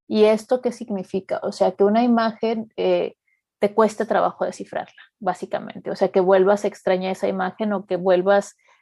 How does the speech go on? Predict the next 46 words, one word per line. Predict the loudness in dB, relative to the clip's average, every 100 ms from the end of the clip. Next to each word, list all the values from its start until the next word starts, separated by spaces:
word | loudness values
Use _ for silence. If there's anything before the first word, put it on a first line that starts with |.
| -2
Eh, | 2 6 6 4 0 -4
que | -2
necesite | -2 -2 -4 -4 -4
acercarse | -2 -4 -2 -2 -4 -4
el | -8
espectador | -8 -12 -4 -2 0
a | 2
la | 0
imagen, | 0 -4 -6 -8 -6
y | -4
no | -4 -2
me | -2
refiero | -2 -2 -2 -2
solamente | -4 -4 -6 -10
físicamente, | -6 -6 -6 -4 -2 -2 -4 -6
sino | -2 -2 -2 -4 -6 _ _
acercarse | -2 2 0 2 0 2 0
a | 0
todos | 2 2
los | 0 -4
códigos | -4 -2 -2 -2
de | -4
lectura | -2 -2
como | -2 -4
si | -6
fuera | -4 -4
una | -2 -4
cajita | -8 -12 _ -2
que | -2
tienes | 0 -2 -2 -2
que | 0
abrir | 2 2
y | 2
que | -2
tienes | -8 -6 -8 0
que | 0 2
trabajar | 4 4 2 0 -2 0
para | 2 2 0
poder | -2 -4 -2
entenderla, | -4 -8 -6 -6 -4 -4
¿no? | -2
Yo | -2 -2
creo | -2 -4
que | -4
frente | 0 0 4
a, | 4 4